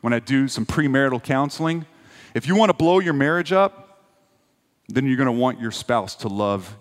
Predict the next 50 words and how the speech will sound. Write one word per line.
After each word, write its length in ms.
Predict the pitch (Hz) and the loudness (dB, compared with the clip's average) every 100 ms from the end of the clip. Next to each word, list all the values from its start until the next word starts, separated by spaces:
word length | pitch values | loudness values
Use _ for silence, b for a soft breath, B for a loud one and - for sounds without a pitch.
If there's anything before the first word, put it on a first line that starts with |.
| - | -18
you 260 | 92 104 | -8 -4
more 220 | 92 92 | -4 -4
than 120 | 87 87 | -6 -8
God. 360 | 90 80 76 - _ _ _ _ _ _ | -8 -10 -12 -18 _ _ _ _ _ _
But 120 | - 117 | -12 -8
you 100 | 117 | -10
want 380 | 107 139 165 | -4 -2 -2
your 100 | 120 | -4
spouse 320 | 110 - 98 92 | -10 -6 -6 -6
to 80 | 107 | -6
love 200 | 101 95 | -6 -4
God 240 | 101 98 | -4 -4
more 160 | 92 90 | -6 -10
than 160 | 87 | -8
you 280 | 92 92 73 73 | -8 -8 -10 -12
if 140 | 104 - | -14 -12
you 80 | 87 | -12
want 200 | 78 - | -12 -14
your 60 | |
marriage 300 | 73 73 - | -14 -16 -18
to 60 | 78 | -20
work. 260 | 67 - _ _ _ _ _ _ _ _ | -20 -20 _ _ _ _ _ _ _ _
That's 160 | - 110 | -14 -12
what 140 | 104 | -10
you 80 | 104 | -10
want. 200 | 90 82 | -10 -10
You 120 | 113 | -6
wanna 160 | 139 151 | -4 -4
be 120 | 110 | -6
second 680 | 92 - - 123 92 - - - _ _ _ _ _ _ | -12 -14 -8 -6 -6 -12 -20 -20 _ _ _ _ _ _
in 60 | 95 | -8
your 100 | 78 | -8
marriage. 380 | 71 64 - - _ _ _ _ _ | -12 -16 -20 -20 _ _ _ _ _
Second 520 | - - 131 104 80 - _ | -10 -4 -4 -6 -14 -18 _
place. 500 | 98 73 - - - _ _ | -12 -12 -12 -18 -20 _ _
Fastest 560 | - - 147 123 120 - | -12 -2 0 0 -6 -4
way 100 | 127 | -4
to 80 | |
kill 260 | - - 131 | -4 -2 -2
your 120 | 117 | 0
marriage 280 | 113 120 113 | 0 0 -2
is 120 | 113 | -6
to 80 | - | -8
be 100 | 110 | -6
a 60 | 101 | -6
small 320 | - 120 110 | -4 -4 -4
Jesus 440 | - 117 110 123 | -4 -6 -6 -10
to 100 | - | -8
your 60 | 113 | -10
spouse 600 | - - 120 120 - - | -4 0 2 2 -4 -12